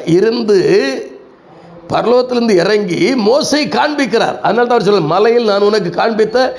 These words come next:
மாதிரியின்படி செய்ய கவனமாயிரு" அப்படின்றார். அப்போ தேவன் பரலோகத்தில் இருக்கிற ஆசரிப்பு கூடத்தை கொண்டு வருகிறாரு, சரிதானே?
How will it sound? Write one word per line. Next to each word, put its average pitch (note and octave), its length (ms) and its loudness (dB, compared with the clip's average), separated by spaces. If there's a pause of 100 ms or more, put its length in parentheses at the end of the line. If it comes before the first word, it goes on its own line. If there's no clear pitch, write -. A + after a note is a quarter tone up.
(320)
மாதிரியின்படி B3 560 0
செய்ய A3+ 280 0
கவனமாயிரு" G#3 600 0
அப்படின்றார். F3+ 480 -2 (920)
அப்போ C#3+ 240 -2
தேவன் A3+ 600 0
பரலோகத்தில் A3+ 500 0
இருக்கிற G#3 320 0
ஆசரிப்பு A3 480 0
கூடத்தை G#3+ 260 2
கொண்டு G#3+ 300 0
வருகிறாரு, A3 540 0 (1200)
சரிதானே? A3 500 0